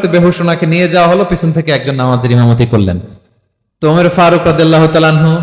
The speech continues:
হুঁশ ফিরে পেলেন। হুঁশ ফিরে পাওয়ার পরে দিনের বেলা যখন হুঁশ আসলো ওনার, সবাই চারদিকে বসা যে, "হায় হায়, আমাদের আমিরুল মুমিনিনের কি জানি কি হয়।" হুঁশ ফেরার পরে ওনার মুখের প্রথম কথাটা ছিল, "আসাল্লান নাস?"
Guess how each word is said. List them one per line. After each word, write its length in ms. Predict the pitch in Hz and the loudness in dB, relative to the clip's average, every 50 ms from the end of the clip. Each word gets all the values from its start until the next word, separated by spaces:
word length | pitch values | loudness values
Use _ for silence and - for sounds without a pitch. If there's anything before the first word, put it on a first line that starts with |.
| 160 160 - - - - - - - | -6 -10 -14 -20 -20 -18 -10 -2 0
হুঁশ 300 | 196 202 208 - - - | 0 0 0 -2 -2 -2
ফিরে 180 | 196 170 165 | 0 0 0
পেলেন। 360 | 165 165 143 135 143 160 196 202 - - - - - - - _ _ _ _ _ _ _ _ _ _ _ _ _ _ _ _ _ _ - | 0 0 0 0 0 0 -2 -4 -6 -10 -12 -16 -20 -20 -20 _ _ _ _ _ _ _ _ _ _ _ _ _ _ _ _ _ _ 0
হুঁশ 280 | 180 196 - - - - | 0 0 2 2 0 2
ফিরে 200 | 202 190 190 185 | 2 2 2 2
পাওয়ার 300 | - 175 165 160 156 151 | 2 2 2 2 2 0
পরে 420 | 160 160 151 139 120 117 139 180 - - - - - - - - _ _ _ _ _ _ _ _ _ _ _ _ _ _ _ - 127 | 0 0 0 0 0 0 -2 -2 -4 -8 -14 -18 -20 -20 -20 -20 _ _ _ _ _ _ _ _ _ _ _ _ _ _ _ -8 -4
দিনের 220 | 143 143 156 156 | -2 -2 0 0
বেলা 180 | 156 156 151 151 | 0 0 0 2
যখন 200 | 143 147 151 156 | 0 0 2 2
হুঁশ 340 | - - 165 196 196 - | 2 4 2 2 2 2
আসলো 320 | 190 156 151 - 156 151 143 | 0 -2 -2 -2 -4 -4 -4
ওনার, 220 | 135 139 147 175 - - - - - - - - - _ _ _ - | -4 -4 -4 -4 -6 -8 -12 -16 -20 -20 -20 -20 -20 _ _ _ -12
সবাই 400 | - - 170 180 196 196 190 180 | -4 -2 0 2 2 2 2 2
চারদিকে 460 | - 180 165 156 139 151 151 147 147 | 0 0 -2 -2 -2 -4 -4 -4 -2
বসা 360 | 135 139 - - - 117 107 | -2 -4 -4 -4 -8 -10 -8
যে, 100 | 110 117 | -8 -8
"হায় 180 | 117 131 131 131 | -6 -6 -6 -6
হায়, 180 | 120 110 107 | -6 -8 -8
আমাদের 280 | 110 117 123 117 131 127 | -8 -10 -6 -4 -2 -2
আমিরুল 300 | 123 127 135 139 143 135 | -2 0 0 0 0 0
মুমিনিনের 480 | 135 135 127 127 131 127 123 123 120 - 110 - - | 0 -2 -2 -4 -4 -2 -2 -2 -4 -4 -6 -4 -2
কি 100 | 175 151 | 0 0
জানি 240 | 143 143 135 131 135 - - | 0 0 -2 -6 -8 -10 -6
কি 100 | - 131 | -6 -6
হয়।" 200 | 104 104 104 95 - - - - - - - - _ _ _ _ _ _ _ _ _ _ - | -4 -4 -6 -6 -8 -14 -20 -20 -16 -14 -14 -14 _ _ _ _ _ _ _ _ _ _ 0
হুঁশ 280 | - 226 233 - - - | 2 2 2 0 0 -2
ফেরার 260 | 214 226 226 226 208 | 0 0 2 0 0
পরে 220 | 185 214 208 185 175 | 0 0 2 2 2
ওনার 200 | 165 165 180 170 | 2 0 0 0
মুখের 320 | 165 175 170 - 196 175 | 0 -2 -2 -2 -4 -4
প্রথম 380 | - - 208 202 220 226 220 208 | -2 -2 -2 0 0 -2 -2 -2
কথাটা 360 | 208 180 202 190 165 170 160 | -2 -2 -2 -2 -4 -4 -6
ছিল, 260 | - - 160 131 120 | -6 -6 -6 -6 -6
"আসাল্লান 600 | - - 123 120 - - 165 185 196 180 156 139 | -4 -4 -4 -4 -2 0 0 2 2 2 2 2
নাস?" 680 | 123 120 120 120 131 160 170 - - - - - - | 2 2 2 2 2 2 0 -2 -6 -8 -8 -10 -12